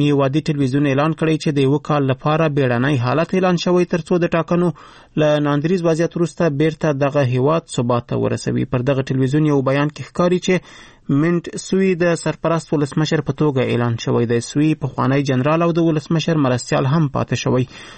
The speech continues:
په بیان کې راغلي، د میانمار د اساسي قانون، اداري او قضایه قوې واک د پوځ مشر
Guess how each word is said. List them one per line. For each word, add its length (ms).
په 180
بیان 240
کې 160
راغلي، 280
د 180
میانمار 400
د 60
اساسي 460
قانون، 280
اداري 440
او 180
قضایه 500
قوې 160
واک 280
د 240
پوځ 340
مشر 440